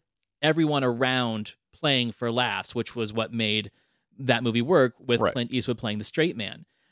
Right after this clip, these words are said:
Speaker 1: This might be, this might be his biggest departure from what you could say the Clint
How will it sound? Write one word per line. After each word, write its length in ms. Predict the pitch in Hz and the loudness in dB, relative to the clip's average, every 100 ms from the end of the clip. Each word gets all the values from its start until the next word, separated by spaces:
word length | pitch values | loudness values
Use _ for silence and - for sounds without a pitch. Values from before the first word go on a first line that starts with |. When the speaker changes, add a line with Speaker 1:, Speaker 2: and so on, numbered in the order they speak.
| - | -14
Speaker 1:
This 520 | 120 113 151 339 - | -12 0 4 4 2
might 280 | 359 415 508 - - | -4 0 0 -2 -8
be, 340 | 107 78 - _ _ _ | -10 -10 -20 _ _ _
this 280 | 147 285 - | 0 0 0
might 340 | 220 247 302 - - | -2 0 0 -2 -6
be 360 | 117 101 90 _ _ | -4 -4 -10 _ _
his 240 | 151 156 | -2 -2
biggest 520 | 120 - 175 196 208 - | -2 -2 0 2 0 -2
departure 580 | 202 - 135 135 139 | -6 -2 0 0 -2
from 560 | 139 127 120 113 120 104 | -2 0 0 0 -2 -2
what 160 | 120 117 | -2 0
you 120 | 123 | -2
could 140 | 127 | -2
say 440 | - 120 110 107 104 _ - | -2 0 0 -2 -4 _ -8
the 80 | |
Clint 520 | 120 - 143 147 - | -8 -4 -4 -4 -6